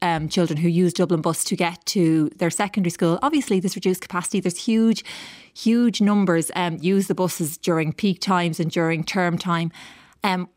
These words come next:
how's that gonna work out with students? Are they actually going to be able to get on the bus? 'Cause you'd hear that an awful lot about, um,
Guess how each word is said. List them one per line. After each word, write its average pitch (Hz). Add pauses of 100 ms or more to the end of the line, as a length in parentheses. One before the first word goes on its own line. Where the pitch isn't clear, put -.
how's 220
that 208
gonna 180
work 165
out 160
with -
students? 175
Are 175
they 190
actually 214
going 214
to -
be 233
able 196
to -
get 185
on 175
the 165
bus? 170
'Cause 190
you'd 196
hear 220
that 180
an 180
awful 185
lot 170
about, 175
um, 165